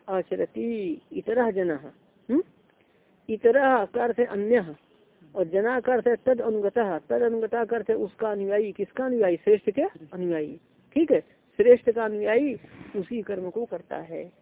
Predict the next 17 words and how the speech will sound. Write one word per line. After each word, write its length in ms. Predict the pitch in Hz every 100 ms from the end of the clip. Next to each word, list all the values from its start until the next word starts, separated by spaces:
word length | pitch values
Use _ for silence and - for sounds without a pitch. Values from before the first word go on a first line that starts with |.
| _
है 60 | 190
ना। 160 | 320 226 _ _ _ _ _ _ 156
हाँ, 180 | 156
श्रेष्ठ 380 | 147 - 202 202
का 120 | 208
अनुयायी 340 | 196 190 196 214
उसी 260 | 190 214
कर्म 260 | 196 196 190
को 120 | 180
करता 340 | 175 185 - 214
है, 60 |
इसलिए 220 | 202 220
समाज 400 | 202 196 196 208
में 180 | 208 208
जिसके 300 | 196 185 -
अनुयायी 360 | 196 190 190 190
हो 300 | 175 262